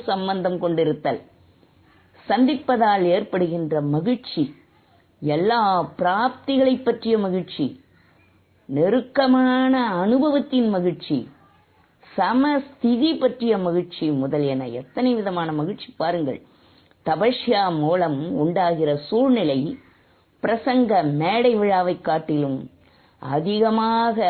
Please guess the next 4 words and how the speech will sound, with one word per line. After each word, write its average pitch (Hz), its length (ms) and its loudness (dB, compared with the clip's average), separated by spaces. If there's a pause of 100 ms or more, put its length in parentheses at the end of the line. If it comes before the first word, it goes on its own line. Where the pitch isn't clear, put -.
(140)
ஆத்மாக்களை 156 720 -2 (640)
பாபாவின் 220 680 2
பக்கம் 190 380 -4 (120)
ஆகர்ஷிக்கும். 196 800 -2